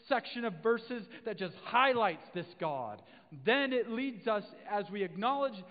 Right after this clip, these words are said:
the sovereignty of this God, it leads us to, into another discussion, and that is this. God's righteousness revealed through the transformation of his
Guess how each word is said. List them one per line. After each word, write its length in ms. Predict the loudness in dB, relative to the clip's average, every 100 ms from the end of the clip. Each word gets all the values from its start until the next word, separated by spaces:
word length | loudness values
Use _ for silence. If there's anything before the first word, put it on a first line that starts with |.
| -10
the 80 | -8
sovereignty 560 | -2 4 4 2 -2 -6
of 80 | -4
this 140 | -8 -2
God, 220 | 2 2
it 120 | 2
leads 280 | -2 -4 -4
us 100 | -4 -4
to, 80 | -10
into 280 | -10 -8 -6
another 400 | -2 0 2 0
discussion, 680 | -4 -6 -6 -6 -8 -12 -16 -18 -10
and 160 | -6
that 140 | -4 -4
is 80 | -6 -6
this. 220 | -8 -8 -18 -20 _ _ _ _ _ _ _ _ _ -14
God's 360 | -6 -4 -4 -8 -10
righteousness 680 | -6 -6 -10 -18 -16 -16 -18 -16
revealed 680 | -16 -14 -12 -10 -10 -12 -16 -20 -20 _ _ -18
through 480 | -14 -12 -12 -14 -18 _ _ _ _ _
the 80 | -20 -16
transformation 840 | -14 -14 -16 -16 -16 -16 -18 -20 -20 -20 _ _ _ _ _ _ _ _ _ -20
of 100 | -18
his 200 | -16 -16